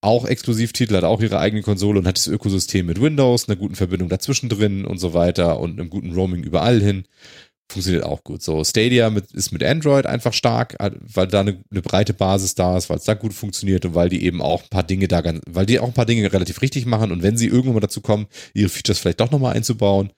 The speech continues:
haben sie auch da eine gute Nische. GeForce ist Grafikexperte, weil sie die Grafikkarten bauen, haben da die, haben die beste Raytracing-Technologie und so weiter. Das ist, die ist technologisch wahrscheinlich die beste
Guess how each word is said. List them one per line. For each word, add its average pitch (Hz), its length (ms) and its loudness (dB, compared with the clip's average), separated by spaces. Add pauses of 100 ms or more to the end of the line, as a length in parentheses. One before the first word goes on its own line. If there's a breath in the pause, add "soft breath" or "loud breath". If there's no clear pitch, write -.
(440 loud breath)
haben 98 140 0
sie 101 120 2
auch 87 160 0
da 92 380 2 (240)
eine 98 100 -2
gute 95 280 -2
Nische. 82 480 -2 (960)
GeForce 127 420 4
ist - 160 0
Grafikexperte, 113 1400 0
weil 92 120 2
sie 87 80 -6
die 87 100 -6
Grafikkarten 104 540 0
bauen, 95 260 2
haben 87 160 -2
da 90 140 2
die, 90 140 -4 (120)
haben 92 160 -2
die 95 80 -4
beste 92 240 0
Raytracing-Technologie 107 840 0
und 98 80 2
so 95 100 -2
weiter. 92 280 2
Das 87 260 -4
ist, 104 100 -8
die 101 60 -2
ist 92 80 -2
technologisch 120 500 2
wahrscheinlich 123 320 0
die 123 80 -2
beste 123 520 0